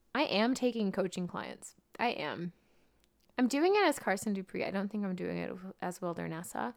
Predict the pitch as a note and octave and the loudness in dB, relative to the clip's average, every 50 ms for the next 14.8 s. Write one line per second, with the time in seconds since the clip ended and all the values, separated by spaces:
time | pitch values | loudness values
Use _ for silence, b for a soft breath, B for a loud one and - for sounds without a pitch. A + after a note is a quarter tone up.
0 | B B B B B B - - - A3 G3+ F#3+ F#3+ - G3 F#3+ F#3 F3+ F3 - | B B B B B B -10 -6 -2 0 -2 -2 -2 -2 -4 -4 -4 -4 -6 -6
1 | F#3 F#3 F#3 F3+ F3+ F3 - - F3 F3 F3 - - F3 - - E3+ - - E3+ | -6 -4 -4 -2 -4 -4 -2 -2 -2 -4 -4 -4 -8 -8 -6 -6 -6 -6 -6 -8
2 | - - G#3 G3+ F#3+ F#3 - - F3+ - - G3 G3 F#3 - - G3+ - F3+ F3 | -8 -8 -6 -6 -6 -6 -6 -10 -12 -8 -6 -8 -8 -8 -10 -12 -8 -8 -8 -8
3 | - - F#3+ F#3+ - - F#3+ F#3+ F3+ - - F3+ - F#3+ - G3 G3 G3 F#3+ F3+ | -6 -8 -8 -8 -6 -8 -8 -8 -8 -8 -10 -10 -10 -12 -8 -8 -6 -6 -6 -6
4 | F#3 F3+ F3+ F#3+ F3+ F3 - - - - - - - F#3 F3+ - E3 E3+ E3+ G#3 | -8 -8 -6 -6 -8 -8 -8 -12 -16 -14 -14 -10 -12 -8 -6 -6 -6 -4 -4 -6
5 | C4+ - _ _ b b b b b b b b b b _ _ _ - F#3 F#3 | -8 -8 _ _ b b b b b b b b b b _ _ _ -2 -2 -2
6 | F3+ F3+ - _ - - F#3 F#3+ F#3+ F#3 F#3 F3+ F#3 F3+ F3 F3+ - _ - - | -2 -4 -10 _ -6 -4 -2 -2 -2 -2 -4 -4 -4 -4 -6 -8 -10 _ -18 -8
7 | - - F3 E3+ F3 F3 E3+ E3 E3 E3 E3+ E3+ E3+ - F3+ E3+ E3+ E3+ E3 - | -2 -2 0 0 0 -2 -2 -2 -2 -2 -4 -6 -6 -6 -6 -6 -6 -6 -10 -10
8 | - F#3+ - - C4 E4 E4 _ B B B B B B B B B B B B | -12 -10 -6 -4 -4 -4 -6 _ B B B B B B B B B B B B
9 | B B B B B _ _ - G#3+ G#3+ G3 F#3 F3+ F3 F3 E3 E3 - _ G3+ | B B B B B _ _ 0 2 2 2 2 0 0 -2 -2 -4 -4 _ -6
10 | - - F#3 F3+ E3+ - - F#3+ F3+ F3 E3+ - - F3 E3+ E3+ - - - D3 | 0 2 2 2 2 0 -2 -2 0 -2 -2 0 0 0 0 0 -2 -6 -8 -6
11 | F3+ - E3+ E3+ - - E3 F3+ F3 E3 E3+ E3+ E3 E3 D3+ D#3 F3+ G3 G3+ G#3 | -4 -4 -6 -4 -4 -6 -4 -4 -2 -2 -2 -2 -4 -4 -4 -2 0 0 0 0
12 | G#3+ G#3 G#3+ G#3 G#3+ G#3 G3+ - - G#3+ G#3 G#3 G#3 G3+ - - F3+ F3 F3 E3+ | 0 0 0 0 0 0 -2 -2 -2 -2 -2 0 -2 -2 -2 -2 -2 -2 -2 -2
13 | - E3+ E3+ E3 - F3 E3 E3+ E3 E3 E3 E3 E3 D#3+ C#3+ A#2+ - - - _ | -4 -6 -8 -6 -6 -6 -6 -4 -4 -4 -4 -4 -4 -6 -6 -8 -8 -10 -14 _
14 | _ _ _ _ _ G#3+ F3 F3+ E3+ E3 E3 E3+ F3+ G3+ G#3+ G#3+ | _ _ _ _ _ -8 -4 -2 0 0 2 2 2 0 0 -2